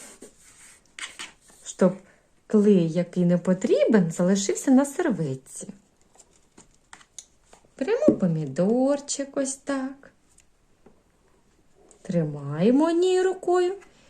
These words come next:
іншу мажемо. Ось так, раз. І кладемо. Прикладаємо серветочку. Ось так.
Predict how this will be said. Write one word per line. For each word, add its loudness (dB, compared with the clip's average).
іншу -4
мажемо. -2
Ось -6
так, -14
раз. -2
І -6
кладемо. -2
Прикладаємо -2
серветочку. -6
Ось -10
так. -20